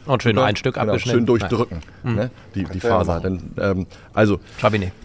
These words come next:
Speaker 2: ist es durchaus üblich, wenn man so ein bisschen in dieser Teilenküche unterwegs ist, dass alle kriegen da irgendwie, ähm, so ein bisschen vegetarisches, äh, äh, Gedings vorgesetzt und in der Mitte ist ein Steak schön tranchiert und das wird sich geteilt. Das
Speaker 1: I-,
Speaker 2: reicht.
Speaker 1: ist das ein, ist das denn ein Konsumententrend auch? Ich,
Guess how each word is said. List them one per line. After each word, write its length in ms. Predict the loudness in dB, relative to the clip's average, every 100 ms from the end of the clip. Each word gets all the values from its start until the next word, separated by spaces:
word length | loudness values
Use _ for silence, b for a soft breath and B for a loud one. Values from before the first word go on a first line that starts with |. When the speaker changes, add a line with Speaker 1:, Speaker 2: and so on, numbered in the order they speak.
| B B 0
Speaker 2:
ist 140 | 2 4
es 140 | 4
durchaus 340 | 4 6 6
üblich, 260 | 4 2 2
wenn 100 | 4
man 140 | 4
so 80 | 4
ein 80 | 2
bisschen 340 | 0 2 2
in 160 | 2 2
dieser 440 | 2 4 4 4
Teilenküche 840 | 0 2 4 2 0 -2 -2 0 -2
unterwegs 540 | 0 -2 -2 -4 -6
ist, 320 | -6 -6 -6
dass 120 | -6
alle 240 | -4 -2 -2
kriegen 280 | -4 -2 0
da 80 |
irgendwie, 440 | 0 -2 -4 -4 -2
ähm, 480 | -2 -4 -4 -6 -6
so 100 | -6
ein 280 | -6 -6 -8
bisschen 280 | -6 -4 -4
vegetarisches, 800 | -6 -6 -6 -4 -4 2 4 6
äh, 480 | 4 0 -2 -2 -2
äh, 40 |
Gedings 320 | -2 0 -2
vorgesetzt 380 | 0 0 2 0
und 80 | 0
in 60 | 0
der 100 | 2
Mitte 160 | 0
ist 80 | -2
ein 240 | 0 0
Steak 360 | 0 2 2 0
schön 360 | 0 2 2 0
tranchiert 560 | 0 0 0 0 0 B B
und 140 | -2 -2
das 140 | -2
wird 100 | -4
sich 140 | -6
geteilt. 520 | -10 -6 -2 -2 -4 -10 B B B -8
Das 140 | -2 0
Speaker 1:
I-, 20 |
Speaker 2:
reicht. 360 | 0 -2 -2
Speaker 1:
ist 140 | -4 0
das 160 | 0
ein, 160 | 0 -4 -4
ist 160 | -6 -2
das 100 | 0
denn 140 | 0
ein 100 | 0
Konsumententrend 840 | 0 0 2 2 0 -2 0 -2 -2
auch? 200 | -8 -6
Ich, 120 | -8